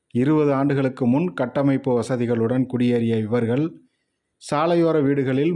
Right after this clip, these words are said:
முள்கம்பி வேலிகள் அமைத்து ஆக்கிரமிப்பு செய்துள்ளனர்.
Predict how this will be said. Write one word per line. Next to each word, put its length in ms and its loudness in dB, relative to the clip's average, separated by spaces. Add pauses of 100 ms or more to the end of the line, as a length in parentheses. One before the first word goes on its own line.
முள்கம்பி 480 2
வேலிகள் 460 0
அமைத்து 600 0 (420)
ஆக்கிரமிப்பு 600 0 (100)
செய்துள்ளனர். 600 -2